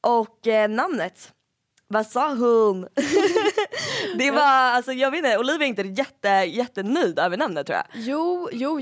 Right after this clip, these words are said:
Speaker 2: det är bara
Speaker 1: Ja.
Speaker 2: att Alva, alltså, jag tror
Speaker 1: Jag
Speaker 2: att
Speaker 1: hypar ju sönder det.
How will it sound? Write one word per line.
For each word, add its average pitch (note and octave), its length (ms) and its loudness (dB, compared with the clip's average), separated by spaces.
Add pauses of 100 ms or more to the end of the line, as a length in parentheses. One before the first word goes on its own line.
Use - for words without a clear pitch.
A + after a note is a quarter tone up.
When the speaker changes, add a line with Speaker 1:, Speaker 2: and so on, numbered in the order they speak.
Speaker 2:
det A#3+ 100 -2
är C4+ 40 -2
bara D#4 140 2
Speaker 1:
Ja. A#3+ 60 0
Speaker 2:
att B3+ 140 -4
Alva, A3+ 540 -2 (340)
alltså, A3 160 -10
jag A3+ 140 -6
tror G3 120 2
Speaker 1:
Jag G#3 80 -2
Speaker 2:
att F#3 40 -4
Speaker 1:
hypar - 100 -8
ju D#3 40 -10
sönder D3 260 -8
det. - 80 -12